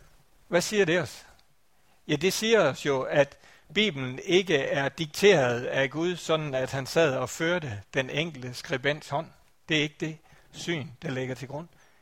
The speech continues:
Den er givet til mennesker, som har skrevet det ned under inspiration af Gud. Bibelen er samlet af forskellige bøger, der har hver sit indhold og giver en helhed.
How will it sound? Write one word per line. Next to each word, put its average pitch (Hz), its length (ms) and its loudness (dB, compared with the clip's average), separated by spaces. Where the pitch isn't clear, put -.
Den 156 120 0
er 151 60 -4
givet 202 380 -6
til 147 160 -4
mennesker, 143 480 -4
som 143 160 -8
har 131 60 -6
skrevet 135 300 -4
det 135 100 -4
ned 165 280 0
under 131 200 -6
inspiration 131 760 -8
af 120 80 -12
Gud. 135 160 -12
Bibelen 208 300 -2
er 143 60 0
samlet 175 500 4
af 143 160 -2
forskellige 151 440 0
bøger, 170 340 -2
der 143 100 2
har 160 180 8
hver 151 240 8
sit - 460 -8
indhold 139 480 -6
og 165 140 -10
giver 160 200 -2
en 127 80 -6
helhed. 127 460 -8